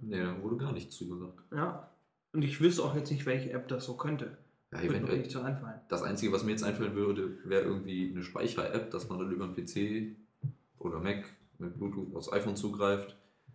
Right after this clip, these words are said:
Speaker 1: und dann auf die Daten, die man da drin gespeichert hat, zugreifen kann, aber
Speaker 2: Sowas wie Android, Fotobeaming fände ich eigentlich auch mal ganz nett.
Speaker 1: Ja.
Speaker 2: Dass ich halt ein Foto schnell übertragen kann. Was sie halt
Speaker 1: Ja.
Speaker 2: jetzt in I O S sechs haben, ist halt die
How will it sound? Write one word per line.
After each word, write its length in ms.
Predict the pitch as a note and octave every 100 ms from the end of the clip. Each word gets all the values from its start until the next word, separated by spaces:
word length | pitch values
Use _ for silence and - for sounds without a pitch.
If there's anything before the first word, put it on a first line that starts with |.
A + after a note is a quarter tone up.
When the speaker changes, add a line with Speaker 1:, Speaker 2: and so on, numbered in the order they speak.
| _ -
Speaker 1:
und 100 | F2+
dann 120 | E2
auf 140 | -
die 100 | -
Daten, 260 | E2+ G2 F#2
die 60 | F#2
man 140 | F2+
da 60 | F2+
drin 160 | F2+
gespeichert 420 | E2+ - F#2+ F#2+ -
hat, 140 | D#2+
zugreifen 380 | F#2 F2 D#2+ E2
kann, 140 | E2+ E2
aber 240 | D#2+ D#2 - _ _ _ _ - - -
Speaker 2:
Sowas 300 | C#3 C3+ C3+
wie 160 | C3+ C3+
Android, 480 | D3+ E3 F3+ F#3 - -
Fotobeaming 680 | - C#3+ D3+ D3 D#3 D#3+ D#3+
fände 220 | D3 C#3+
ich 80 | D3
eigentlich 200 | C#3 D3+
auch 40 | D#3
mal 140 | C3+
ganz 280 | B2 A#2+ -
nett. 260 | A#2+ - - F#2+
Speaker 1:
Ja. 160 | F2+ E2+ - _ _ _ _ -
Speaker 2:
Dass 80 | C3+
ich 120 | -
halt 140 | C#3+
ein 60 | C#3
Foto 420 | - D3+ C#3+ D3+
schnell 440 | - D3 C#3 C#3+ D3
übertragen 460 | C#3+ C#3 D3 C#3 C3
kann. 300 | B2+ C3 - - _ _ _ -
Was 180 | C#3+ D3
sie 60 |
halt 100 | C#3
Speaker 1:
Ja. 60 | C#3
Speaker 2:
jetzt 100 | C3+
in 60 | C#3
I 40 |
O 160 | C3 C3+
S 100 | C3+
sechs 260 | D3 D3 D3+
haben, 200 | D3+ D3
ist 100 | D#3
halt 180 | D3 C#3+
die 400 | C#3 C3+ C3+